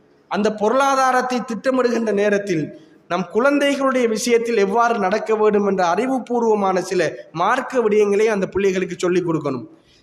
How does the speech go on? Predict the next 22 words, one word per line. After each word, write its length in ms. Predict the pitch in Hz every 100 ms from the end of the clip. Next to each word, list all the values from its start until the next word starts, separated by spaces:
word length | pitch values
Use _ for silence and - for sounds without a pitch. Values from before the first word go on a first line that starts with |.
| -
சின்ன 220 | - 240 254
பிள்ளைகளுக்கு 460 | 208 214 202 190 196
நம்ம 140 | 185 180
எதுவுமே 280 | 202 202 185
சொல்லிக் 320 | 180 175 160
கொடுக்கறதில்லை. 400 | 151 139 131 113 - _ _ _ _ _ _
அல்லாஹ்வுடைய 400 | 180 262 247 226 208
தூதர் 220 | 214 214 185
ரசூலுல்லாஹி 500 | 190 233 214 202 185
ஸல்லல்லாஹு 440 | 190 185 196 202 185
அலைஹி 180 | 180 180
வஸல்லம் 380 | 180 - 175 220 - - _ _ _ _ _
ஒரு 160 | 170 202
நாள் 160 | 220 247
அவருக்கு 280 | 202 233 196 185
ஜக்காத்து 460 | 190 190 254 - 254
பொருட்களாக 540 | 202 214 208 202 185 220 220
ஒரு 80 | 180
சில 180 | 185 175 185
ஈச்சம்பழ 420 | 233 247 208 175 -
குவியல் 320 | 180 208 170
வருகிறது. 380 | 151 139 127 -